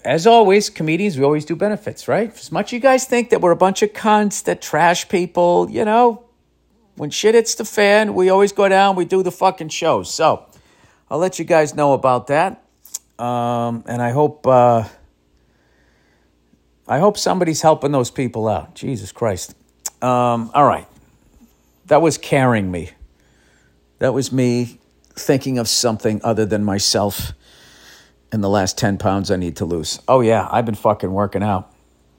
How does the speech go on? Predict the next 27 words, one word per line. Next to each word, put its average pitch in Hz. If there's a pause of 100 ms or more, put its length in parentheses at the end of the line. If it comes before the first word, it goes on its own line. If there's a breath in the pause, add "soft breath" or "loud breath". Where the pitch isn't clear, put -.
(640)
Oh, 127
you 135
know 131
it. - (1400)
When 117
I 147
go 185
overseas, 139
I 139
make 147
sure 127
I 120
am 113
in 113
the 110
best 127
shape, 117 (480 soft breath)
both 131
as 123
a 120
professional, 190
where 139
my 135
act 151
is, 190 (420 soft breath)
and 143
physically. 139